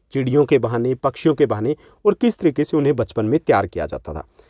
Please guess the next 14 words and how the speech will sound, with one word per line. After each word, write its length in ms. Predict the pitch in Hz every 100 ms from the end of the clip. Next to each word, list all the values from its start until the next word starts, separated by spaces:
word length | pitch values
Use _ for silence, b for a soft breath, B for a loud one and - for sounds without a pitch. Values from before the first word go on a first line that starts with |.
| b b
तो 80 | 160
चलिए 240 | 185 220
अब 140 | 214
हम 120 | 196 190
बात 200 | 180 -
करते 240 | 180 196
हैं 80 | 185
प्रश्नोत्तर 480 | 170 - 156 151 151
की। 180 | 202 - b b b b
आज 220 | 139 -
की 100 | -
इस 140 | 226 -
वर्कशीट 360 | 165 - 190 -
पर 200 | 185